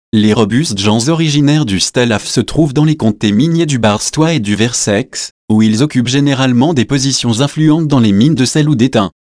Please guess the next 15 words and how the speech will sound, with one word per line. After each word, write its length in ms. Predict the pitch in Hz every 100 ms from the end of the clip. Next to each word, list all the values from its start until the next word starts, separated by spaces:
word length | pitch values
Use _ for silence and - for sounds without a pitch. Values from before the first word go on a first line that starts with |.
| _
Les 160 | 110 110
commerçants, 680 | 151 160 127 - 101 95 151 _ -
nains 240 | 104 156
ou 160 | 151 110
autres, 300 | 156 - 180 _ -
sont 180 | - 98
mieux 340 | 98 104 104
acceptés 460 | 151 - 127 - 165
dans 120 | 147
les 140 | 131
métropoles 580 | 110 156 147 135 165 160
du 160 | 113 110
sud 300 | - 151 143
de 80 | 104
l'Ustalav, 800 | 139 147 - 95 92 90 120